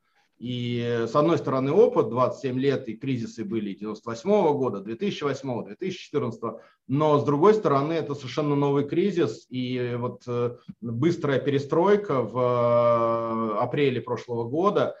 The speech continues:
изменение, э, моделей, изменение поведения с арендаторами, более лояльные отношения с арендаторами, да, которые позволили нам сохранить все-таки девяносто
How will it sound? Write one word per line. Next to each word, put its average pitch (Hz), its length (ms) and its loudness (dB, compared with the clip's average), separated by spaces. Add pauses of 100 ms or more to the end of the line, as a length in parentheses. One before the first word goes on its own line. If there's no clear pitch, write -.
(220)
изменение, 127 840 -2
э, 107 300 -6
моделей, 135 720 0
изменение 151 440 -2
поведения 147 480 -2
с - 120 -6
арендаторами, 143 800 2 (260)
более 156 320 6
лояльные 156 640 4
отношения 160 540 -4
с - 80 -14
арендаторами, 131 580 -2 (460)
да, 131 160 2
которые 135 340 0
позволили 147 400 2
нам 151 160 2
сохранить 143 520 -4
все-таки - 280 -6
девяносто 160 720 0